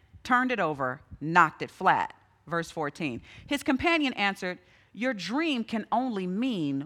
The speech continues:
one thing. God has given Gideon, son of Joash, the Israelite, victory over the Midianites and all its allies." When Gideon heard the dream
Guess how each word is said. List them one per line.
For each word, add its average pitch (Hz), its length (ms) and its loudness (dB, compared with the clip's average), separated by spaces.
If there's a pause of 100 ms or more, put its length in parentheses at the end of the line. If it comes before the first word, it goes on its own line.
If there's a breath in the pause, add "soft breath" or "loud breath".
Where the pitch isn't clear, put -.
one 170 380 -2
thing. 143 560 -6 (1080 loud breath)
God 285 320 6
has 240 220 0
given 190 400 -2
Gideon, 156 580 -2 (200)
son 254 340 4
of 240 160 -2
Joash, 160 720 4
the 202 240 -4
Israelite, 147 680 2 (320 soft breath)
victory 143 800 -4
over 156 300 -2
the 151 140 -6
Midianites 143 840 -4 (300)
and 151 240 -4
all 185 480 2
its 160 240 -8
allies." 123 720 -2 (880 loud breath)
When 233 260 0
Gideon 320 380 4
heard 302 320 4
the 233 80 -2
dream 196 280 -2